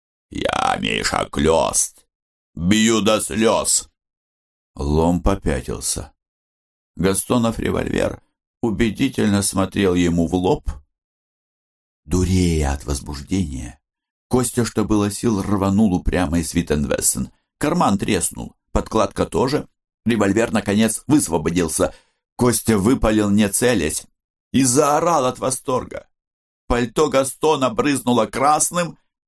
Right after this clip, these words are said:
гада скрючило, скособочило,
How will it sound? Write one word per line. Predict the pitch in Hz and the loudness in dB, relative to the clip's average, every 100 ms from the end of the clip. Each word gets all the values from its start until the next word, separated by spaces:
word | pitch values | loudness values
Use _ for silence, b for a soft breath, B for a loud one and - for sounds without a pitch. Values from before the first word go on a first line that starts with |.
| _ | _
гада | 98 143 139 127 | 0 2 4 2
скрючило, | 123 - 147 156 139 135 123 107 | 0 2 4 4 4 2 2 2
скособочило, | 98 120 110 120 117 135 127 123 117 101 | 2 -2 0 0 2 0 2 2 2 2